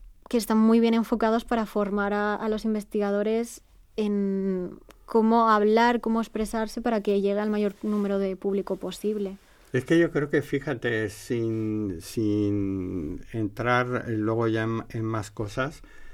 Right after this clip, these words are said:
Speaker 2: para vosotros, pero
Speaker 1: Mm.
Speaker 2: también para nosotros, el gran reto, ya que entramos en, en ese tipo de cuestiones, el gran reto que va a suponer para todos nosotros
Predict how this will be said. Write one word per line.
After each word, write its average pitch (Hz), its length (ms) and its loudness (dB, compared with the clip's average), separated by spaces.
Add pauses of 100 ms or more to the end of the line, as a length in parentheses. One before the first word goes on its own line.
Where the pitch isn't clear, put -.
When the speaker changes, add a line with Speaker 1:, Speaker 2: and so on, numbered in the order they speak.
(1120)
Speaker 2:
para 107 440 2
vosotros, 104 1000 -2
pero 85 180 2
Speaker 1:
Mm. - 60 -6
Speaker 2:
también 107 440 -2
para 107 340 -4
nosotros, 123 1000 -6 (560)
el 104 320 -2
gran 131 580 2
reto, 127 840 -4
ya 104 240 -4
que 120 100 -2
entramos 117 800 -4
en, 117 260 -4
en 117 160 -2
ese 117 280 -6
tipo 110 280 -4
de 107 60 -4
cuestiones, 120 720 -4
el 110 240 -6
gran 120 320 -2
reto 127 340 -4
que 95 140 -6
va 104 100 -2
a 101 60 -4
suponer 120 520 -4
para 92 280 -8
todos 110 200 -6
nosotros 117 680 -10